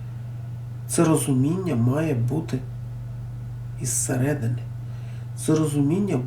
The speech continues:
має бути на рівні того, що ви не тільки розумієте, але й стаєте на цей шлях і починаєте рухатися,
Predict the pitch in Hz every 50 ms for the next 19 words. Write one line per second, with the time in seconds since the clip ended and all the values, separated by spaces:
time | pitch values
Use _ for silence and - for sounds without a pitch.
0 | 139 143 139 143 185 196 175 147 120 120 - 127 123 - - 127 120 117 120 120
1 | 123 131 139 156 160 165 160 160 160 156 147 143 - - - - - - - -
2 | - - - - - - - - - - - - - - - - - - - -
3 | - - - - - - - - - - - - - - - - - - 135 151
4 | 180 180 175 - 147 135 120 - - - - 117 113 117 131 143 156 160 165 165
5 | - - - - - - 131 131 123 - - 214 226 226 226 - 208 196 185 175
6 | 156 143 143 151 151 139 139 131 120 104 - 120 - - - - - - - -
7 | - - - - - - - - - 113 117 120 127 131 139 139 135 123 - -
8 | - - - - - - - - - - - - - - - - - 123 120 123
9 | - - - 190 180 190 190 160 127 - - 117 - - - - - - - -
10 | - - - - - - - - - - - - - - - - - 139 139 139
11 | - - - - - - - - - - 131 120 - - 127 127 131 135 156 165
12 | - - - - - 127 123 127 135 175 190 - - 175 - - - - - -
13 | -